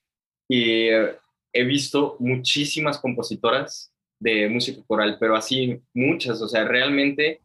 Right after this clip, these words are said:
eh, creo que sí estamos con un velo tremendo que simplemente con la decisión de, de querer retirarlo y, como tú dices, quitarnos un poquito la flojera,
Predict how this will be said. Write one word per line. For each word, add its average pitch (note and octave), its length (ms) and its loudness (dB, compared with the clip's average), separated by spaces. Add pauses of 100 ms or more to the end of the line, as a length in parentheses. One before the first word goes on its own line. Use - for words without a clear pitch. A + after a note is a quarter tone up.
(360)
eh, A2 320 0
creo A#2+ 160 0
que C#3 80 -2
sí C#3 280 0
estamos C#3+ 680 -4
con A2 180 -2
un C3 220 -2
velo C#3 440 0 (340)
tremendo B2 680 -2 (280)
que D3+ 440 0 (160)
simplemente D3+ 720 0
con D3+ 560 0
la G#2+ 640 0
decisión C3 640 -2
de, B2+ 300 2
de G#2+ 300 -2
querer A#2+ 260 0
retirarlo C#3 600 -2
y, A#2 100 -6
como G#2 220 -6
tú A#2+ 80 -6
dices, - 560 -12 (380)
quitarnos A2 360 -4
un G#2+ 60 -10
poquito A2 240 -8
la G#2+ 120 -2
flojera, G#2+ 420 -6